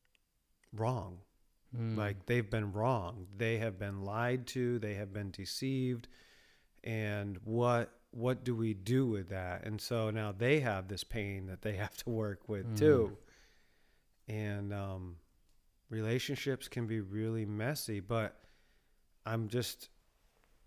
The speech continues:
Speaker 1: you know, you have to dig a hole in the ground and plant a seed before the flower can show up.
Speaker 2: Mm.
Speaker 1: And
Speaker 2: Yeah.
Speaker 1: it needs to be watered and nourished, but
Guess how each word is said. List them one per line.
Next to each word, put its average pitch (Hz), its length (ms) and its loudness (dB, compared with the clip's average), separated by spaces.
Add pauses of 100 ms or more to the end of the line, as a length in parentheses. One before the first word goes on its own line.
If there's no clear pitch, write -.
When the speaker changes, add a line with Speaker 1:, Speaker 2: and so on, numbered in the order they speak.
(140)
Speaker 1:
you 117 160 -6
know, 120 80 0
you 123 160 2
have 151 260 2
to 139 80 2
dig 127 260 4
a 123 60 4
hole 131 440 0
in 127 120 0
the 113 80 0
ground 120 460 2
and 107 100 -2
plant 120 360 -2
a 131 40 -6
seed 120 420 -2
before 104 300 -4
the 95 100 -6
flower 117 460 2
can 98 180 -6
show 104 360 -2
up. 104 340 -4 (340)
Speaker 2:
Mm. 101 200 -6 (680)
Speaker 1:
And 117 140 2
Speaker 2:
Yeah. 120 40 4
Speaker 1:
it 123 40 2
needs 135 260 2
to 127 60 -2
be 117 100 0
watered 117 520 4
and 110 180 2
nourished, 135 600 2
but 107 260 -2